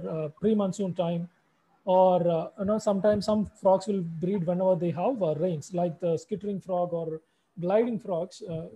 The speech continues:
Malabar gliding frog and all. Whenever there is heavy rain, they'll breed. But interestingly, this frog, uh, this Ferguson Stoat, which known to breed in, uh, peak winter, like in, uh, Fe-, January, February, or in December,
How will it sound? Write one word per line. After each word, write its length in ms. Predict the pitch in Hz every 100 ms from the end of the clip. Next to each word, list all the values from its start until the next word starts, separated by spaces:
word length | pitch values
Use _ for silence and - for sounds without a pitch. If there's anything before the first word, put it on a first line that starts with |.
| 202
Malabar 320 | 196 190 202 185
gliding 260 | 185 190
frog 220 | 180 196
and 160 | 185 185
all. 140 | 240 320
Whenever 300 | 196 208 220
there 180 | 208 214
is 140 | 196
heavy 180 | 202 220
rain, 220 | 220 254
they'll 160 | 247 220
breed. 260 | 214 175 - _ _ _ - _ _
But 180 | 233 226
interestingly, 460 | 240 320 320 330 269
this 200 | 254 -
frog, 380 | - 185 165 311 311 202
uh, 80 |
this 180 | 175 185
Ferguson 460 | - 190 233 226 208
Stoat, 420 | - - 170 175 - _ _
which 200 | 202 -
known 240 | 190 262 285
to 60 |
breed 320 | 170 185 226
in, 220 | 226 240 226
uh, 100 | 190
peak 260 | - 269 269
winter, 300 | 190 190 175 160
like 300 | 170 175 185
in, 180 | 165
uh, 400 | 160 185 156 151 147 - _
Fe-, 360 | 202 185 165 160 170 _ _ _ _ 170
January, 440 | 180 196 190 190
February, 480 | 175 175 160 180 175
or 220 | 165 170
in 160 | 165 151
December, 420 | 156 185 156 185